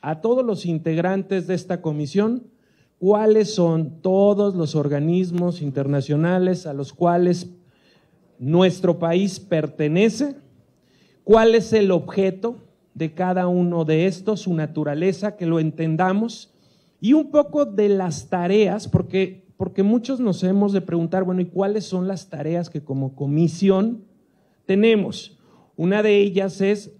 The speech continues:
la supervisión y el análisis sobre la participación de México en todos estos organismos internacionales. Segundo, el monitoreo de tratados y acuerdos internacionales.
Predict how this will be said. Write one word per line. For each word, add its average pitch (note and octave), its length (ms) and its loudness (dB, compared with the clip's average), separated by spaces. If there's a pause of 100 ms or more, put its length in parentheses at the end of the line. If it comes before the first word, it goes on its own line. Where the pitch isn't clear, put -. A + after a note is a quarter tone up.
(140)
la F#3 280 -2
supervisión G3 1080 -2
y F3 160 0
el F3+ 180 0
análisis B3+ 1000 -2 (360)
sobre G3 320 4
la F3+ 220 0
participación F3+ 920 0
de A#3 100 4
México A3+ 680 0
en E3+ 100 0
todos F#3+ 260 0
estos F#3 520 -2
organismos D#3+ 500 -2
internacionales. C#3 840 -10 (1000)
Segundo, A3 800 2 (440)
el F#3+ 280 4
monitoreo F#3+ 800 0
de A#3 100 0
tratados F#3+ 640 -2
y F#3+ 60 0
acuerdos F3 600 0
internacionales. F3+ 1080 -4